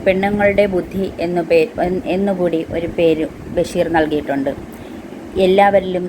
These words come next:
നന്മയും സ്നേഹവും കണ്ടെത്തുന്ന അദ്ദേഹത്തിൻ്റെ ജീവിത വീക്ഷണം കൂടി പ്രകടമാകുന്ന കൃതിയാണ് ഇത്. ബഷീറിൻ്റെ ഭാര്യയും അമ്മയും സഹോദരങ്ങളും, ഉം, അവരുടെ ഭാര്യമാരും കുട്ടികളും അടങ്ങുന്ന വലിയ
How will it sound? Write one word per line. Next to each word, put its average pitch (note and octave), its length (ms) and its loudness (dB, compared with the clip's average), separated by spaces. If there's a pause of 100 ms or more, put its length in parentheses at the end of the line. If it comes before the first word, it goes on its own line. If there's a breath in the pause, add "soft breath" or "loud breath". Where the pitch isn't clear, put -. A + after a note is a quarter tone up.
(160)
നന്മയും G#3+ 480 0
സ്നേഹവും F#3+ 480 -2
കണ്ടെത്തുന്ന E3+ 600 2 (200)
അദ്ദേഹത്തിൻ്റെ G#3+ 580 0 (180)
ജീവിത F#3+ 380 0
വീക്ഷണം F#3 480 0
കൂടി F3 200 -2 (120)
പ്രകടമാകുന്ന F3+ 680 2 (100)
കൃതിയാണ് E3 480 0 (140)
ഇത്. D3+ 120 -2 (840 loud breath)
ബഷീറിൻ്റെ F3+ 500 0 (180)
ഭാര്യയും F3+ 640 0 (240)
അമ്മയും F3 360 -2 (180)
സഹോദരങ്ങളും, F3+ 840 2 (920)
ഉം, F#3 100 -2 (160)
അവരുടെ F#3+ 340 4 (140)
ഭാര്യമാരും E3+ 720 2
കുട്ടികളും F3+ 440 0 (140)
അടങ്ങുന്ന D#3+ 480 2 (240)
വലിയ F#3+ 400 4